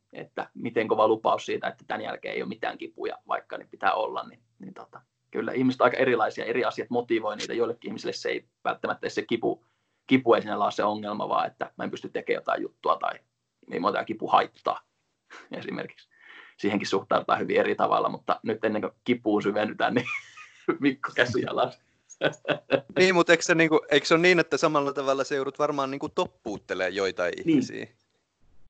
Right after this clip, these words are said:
Speaker 1: Joo, kyllä, joo, ehdottomasti, ehdottomasti on muutenkin keissi mielessä, ja tulee heti, kun toppuuttelusta puhutaan, niin semmosia, kelle niinku pitää tosi tarkasti rajata se, että mitä ne saa tehdä.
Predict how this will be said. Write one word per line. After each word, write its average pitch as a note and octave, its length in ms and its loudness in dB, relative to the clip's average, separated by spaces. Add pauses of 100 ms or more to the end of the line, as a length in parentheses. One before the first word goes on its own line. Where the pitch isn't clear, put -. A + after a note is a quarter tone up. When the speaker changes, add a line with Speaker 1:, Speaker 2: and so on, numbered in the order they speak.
(100)
Speaker 1:
Joo, C3 260 6 (140)
kyllä, C3 260 -4
joo, D3+ 180 4
ehdottomasti, D3 540 -2
ehdottomasti C3 440 -6
on B2 200 -4 (540)
muutenkin B2+ 560 4
keissi B2 320 0
mielessä, A2 480 -2 (120)
ja - 100 -16
tulee A2 200 2
heti, C3+ 300 4
kun G#2 120 -8
toppuuttelusta - 640 -2
puhutaan, E2+ 400 -8
niin - 100 -16
semmosia, A2 380 0
kelle G2+ 200 0
niinku G#2 240 -8
pitää - 280 0
tosi A#2 300 4
tarkasti A2 460 4
rajata G#2 380 -6
se, - 180 -8
että G2 140 -10
mitä A2 220 -6
ne G#2 80 -14
saa G#2 320 2
tehdä. - 320 -14